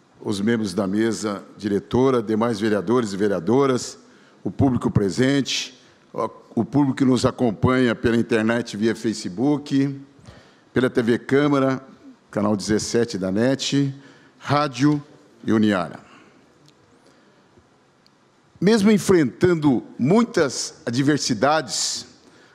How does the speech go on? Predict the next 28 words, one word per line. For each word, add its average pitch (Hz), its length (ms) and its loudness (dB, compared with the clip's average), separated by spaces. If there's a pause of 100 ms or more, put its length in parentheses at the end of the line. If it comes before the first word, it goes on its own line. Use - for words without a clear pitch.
(140)
tanto 160 240 0
a 147 60 -2
faceira 147 560 0
como 135 240 -2
a 123 40 0
festa 143 720 -2 (880)
Araraquara 127 560 0
duzentos 110 560 0
anos, 139 600 0 (480)
a-, 127 140 -2 (320)
aconteceram 156 1040 0 (260)
e 135 80 0
foi 160 280 2
um 147 80 4
grande 151 260 2
sucesso. - 720 -2 (800)
Tornaram-se, 175 500 0
dessa 160 320 2
forma, 160 680 0 (680)
as 139 160 0
maiores 185 400 2
festas 170 600 0
populares 139 580 0
da 131 100 0
história 131 440 0
da 123 100 0
nossa 123 260 -4
cidade. - 640 -6